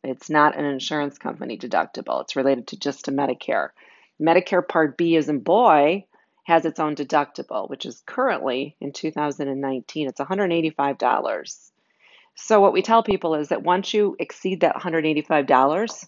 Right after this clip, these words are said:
during the year, it's a one-time annual deductible. If you do that, let's say it's April, you've satisfied your deductible of a hundred eighty-five dollars. Anything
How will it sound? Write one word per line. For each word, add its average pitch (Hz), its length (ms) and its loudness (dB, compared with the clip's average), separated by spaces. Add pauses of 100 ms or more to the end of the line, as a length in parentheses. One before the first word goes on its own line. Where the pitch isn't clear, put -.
(120)
during 156 240 -4
the 190 80 -4
year, 165 420 2
it's - 120 -14
a 156 40 -8
one-time 143 500 -4
annual 143 360 -4
deductible. 147 600 -2
If - 80 -12
you 147 60 -6
do 151 140 -2
that, 147 280 2 (440)
let's 135 160 -4
say 147 100 4
it's 143 140 4
April, 156 600 4 (220)
you've 131 140 -10
satisfied 143 540 0
your 135 100 -4
deductible 139 560 -4
of 131 80 -6
a - 20 -6
hundred 147 340 -6
eighty-five 170 420 -4
dollars. 139 540 0 (520)
Anything 262 440 2